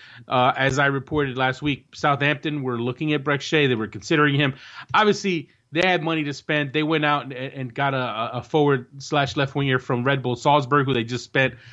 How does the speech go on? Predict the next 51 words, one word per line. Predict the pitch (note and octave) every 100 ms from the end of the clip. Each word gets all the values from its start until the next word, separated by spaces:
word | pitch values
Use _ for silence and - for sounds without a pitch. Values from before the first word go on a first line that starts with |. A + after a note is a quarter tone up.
| - _
you | C#3+
know, | C3+ B2 -
upwards | D3 D3 C#3+ B2+
of | A#2+
ten | - D#3
million | C#3 C3+ C3
pounds | - D3+ F3 E3+
on. | B2 A#2 A2+
So | - B2+ - - _
<laughs> | -
they | G3 D3+ C3+ E3+ C#3+
splashed | - F3+ D#3+ -
the | C#3+
cash | - D3 C3
for | -
that | B2+ B2
option. | B2 A#2 - A2+
So | -
obviously | A#2+ B2 A#2 A#2
that's | B2+ B2+
out | C3 A#2+
the | B2
window | B2 A#2+
for | A2 B2
him. | A#2+ A2+ - - - -
Uh, | D3 B2+ C3 B2+ C#3 - _ - _
Br-, | C#3+ C#3+
the | C#3+ C#3
Bundesliga | D3+ F#3 E3+ F3 E3+ D#3+
and | D3+ C3+
the | C3+
Eredivisie | D3 D3 C3+ D3 C#3+ D#3
were | C#3
also | C#3 C#3 C#3
options | C3 - E3+ -
for | D3+
him, | D#3
but | B2+
obviously | A#2+ A#2 B2
those | A#2+ B2+
didn't | B2 C3 B2
come | C#3 C3
to |
fruition. | B2 B2+ B2 B2 C3+ - - - -
So | D3
here | D#3 D#3
he | D#3+
is | D#3 C#3
in |
limbo | D3 F3+ F3
again. | C3+ C3 B2+